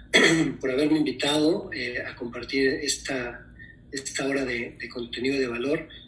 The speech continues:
Y te lo comparto, lo comparto con humildad, de corazón,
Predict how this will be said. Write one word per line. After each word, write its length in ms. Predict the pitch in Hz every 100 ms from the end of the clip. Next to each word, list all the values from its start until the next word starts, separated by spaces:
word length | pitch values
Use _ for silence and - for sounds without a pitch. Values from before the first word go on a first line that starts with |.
| - - -
Y 180 | 135
te 120 | 131 147
lo 100 | 165
comparto, 380 | 190 202 - -
lo 180 | 135
comparto 440 | 135 131 143 - 131
con 140 | 123
humildad, 540 | 120 117 117 135 143 135
de 80 | 123
corazón, 540 | 120 123 135 139